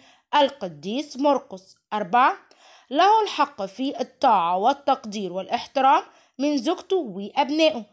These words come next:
طبعًا ده دور الأب. رقم خمسة،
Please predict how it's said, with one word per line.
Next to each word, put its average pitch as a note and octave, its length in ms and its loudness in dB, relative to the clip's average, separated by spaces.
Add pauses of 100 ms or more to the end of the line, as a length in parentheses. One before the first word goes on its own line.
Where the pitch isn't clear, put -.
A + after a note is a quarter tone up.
(220)
طبعًا C#4 320 0
ده A3 100 -2
دور C4 380 0 (160)
الأب. C#4+ 380 0 (920)
رقم F3+ 320 0
خمسة، B3 500 -2